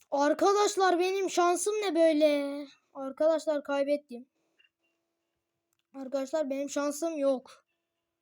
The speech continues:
Arkadaşlar bu hile gibi yerden düşerek kaybediyorum. Arkadaşlar kaybettik.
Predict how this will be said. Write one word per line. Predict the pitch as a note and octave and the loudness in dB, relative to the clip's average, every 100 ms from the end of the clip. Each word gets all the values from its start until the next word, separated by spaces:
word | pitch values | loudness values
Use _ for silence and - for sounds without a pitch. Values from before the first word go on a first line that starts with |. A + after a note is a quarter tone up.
| _ _ _ _ _ _ B3+ | _ _ _ _ _ _ -8
Arkadaşlar | C4 C4 D#4+ E4+ E4+ E4 D#4+ C4+ | -8 0 2 4 2 4 2 2
bu | C#4+ E4+ D#4+ - _ _ _ - | 0 0 -2 -8 _ _ _ -6
hile | C#4+ D4+ F4+ | -2 0 2
gibi | F4 D4+ | 0 2
yerden | D#4+ D#4 D#4 D#4+ C#4 | 2 2 0 -4 -8
düşerek | B3+ D#4+ D4 D4 - - - | -2 0 2 -2 -8 -20 -10
kaybediyorum. | C#4 D4 B3+ A3+ A3+ A3+ C#4 _ _ _ _ _ _ _ _ _ _ _ _ _ _ | -2 -2 -2 -8 -14 -18 -20 _ _ _ _ _ _ _ _ _ _ _ _ _ _
Arkadaşlar | C4 C4 D#4 D#4+ D#4+ | -12 -8 -8 -6 -8
kaybettik. | E4+ E4+ E4 D4+ - C#4 - - | -6 -6 -6 -8 -14 -20 -20 -20